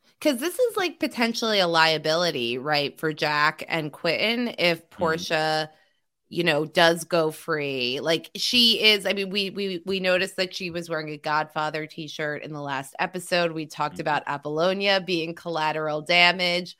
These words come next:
Speaker 2: Mm-hmm.
Speaker 1: Um, Portia wasn't supposed to be in Sicily, according to Greg and Quentin's plan. Here she is.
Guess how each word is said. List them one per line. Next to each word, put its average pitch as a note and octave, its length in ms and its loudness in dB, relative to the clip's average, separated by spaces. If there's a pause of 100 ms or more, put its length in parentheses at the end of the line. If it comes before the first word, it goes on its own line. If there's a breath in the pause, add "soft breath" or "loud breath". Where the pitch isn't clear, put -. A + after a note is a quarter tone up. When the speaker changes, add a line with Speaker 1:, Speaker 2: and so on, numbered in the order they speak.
(140 loud breath)
Speaker 2:
Mm-hmm. F3 240 -8
Speaker 1:
Um, D3+ 480 6 (440)
Portia B3 380 2
wasn't G#3+ 400 2
supposed G#3+ 300 -6
to F3+ 80 -10
be D#3+ 340 -4
in E3 160 -6
Sicily, D3 680 -6
according D#3+ 440 -4
to E3 80 -6
Greg D3+ 380 -2
and D3 120 -10
Quentin's D3+ 400 -10
plan. C#3+ 560 -6 (380 soft breath)
Here G#3+ 320 2
she A#3 320 -2
is. D#3 600 -2